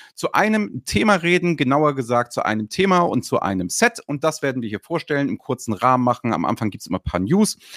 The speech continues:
Wer länger mit uns diskutieren möchte, Mittwoch zwanzig Uhr dreißig, der Poke-Stream, dort ist der Team Henners dann immer mit dabei, dort ist Fantasia Katz mit dabei und da ist der Pokehebes mit dabei.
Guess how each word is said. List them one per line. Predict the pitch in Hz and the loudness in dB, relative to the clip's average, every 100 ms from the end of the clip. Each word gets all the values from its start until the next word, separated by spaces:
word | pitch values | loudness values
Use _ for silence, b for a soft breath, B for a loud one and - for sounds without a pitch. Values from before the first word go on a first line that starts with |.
| B | B
Wer | 160 | 2
länger | 185 240 240 | 4 4 4
mit | 214 | 2
uns | 185 - | -2 -6
diskutieren | 170 160 - 175 160 | -10 -10 -2 0 0
möchte, | 151 170 165 _ | 0 -2 -4 _
Mittwoch | 120 151 - 156 170 - - | -4 -2 -2 0 0 0 -14
zwanzig | - - 185 - 165 | -6 -2 -2 -2 -6
Uhr | 143 | -6
dreißig, | - 110 120 123 123 120 | -2 0 0 0 -6 -4
der | 110 | -4
Poke-Stream, | - 202 190 165 - 165 170 | -2 -2 -2 -4 -2 0 0
dort | 139 139 143 | 2 0 -2
ist | 123 | -6
der | 107 | -8
Team | - 113 | -6 -6
Henners | 104 214 202 175 - B B B B - | -2 2 2 0 -8 B B B B 2
dann | 151 | 2
immer | 175 165 | 4 2
mit | 156 156 | 2 2
dabei, | 127 135 135 131 | 4 6 4 2
dort | 117 117 - | 0 0 -2
ist | |
Fantasia | - 107 131 131 127 | -8 -4 2 4 2
Katz | 110 120 - | -4 -4 -4
mit | 117 107 | -2 -2
dabei | 90 98 101 | 2 2 2
und | - - | -2 -8
da | |
ist | 104 | -6
der | 123 | -6
Pokehebes | - - 180 175 104 98 - | -6 -4 -4 -2 -4 -6 -6
mit | 98 | -6
dabei. | 87 78 58 | -6 -6 -10